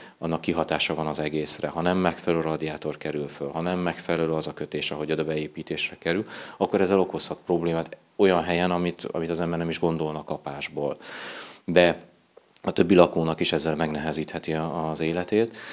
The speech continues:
és ezért, ö, célszerű az, hogy, ahogy a jogszabályban elő, elő van írva, hogy hozzánk a, az illető bejön a, egy ilyen, ö,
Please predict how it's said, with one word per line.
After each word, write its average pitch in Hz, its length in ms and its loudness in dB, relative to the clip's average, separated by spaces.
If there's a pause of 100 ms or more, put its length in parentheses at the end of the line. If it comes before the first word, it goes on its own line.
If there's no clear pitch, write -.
(260)
és - 180 2
ezért, 87 480 4
ö, 80 160 4
célszerű 82 480 4
az, 80 220 2
hogy, 78 400 -4 (120)
ahogy 78 220 -4
a - 20 0
jogszabályban 80 520 0
elő, 78 320 -2
elő 78 240 -2
van 73 160 -6
írva, 82 500 -2
hogy 78 120 -12
hozzánk 80 540 0
a, 76 280 -6
az 80 100 -6
illető 78 340 -4
bejön 78 260 -4
a, 78 180 -8
egy 76 240 -10
ilyen, 80 260 -6 (560)
ö, 76 380 -2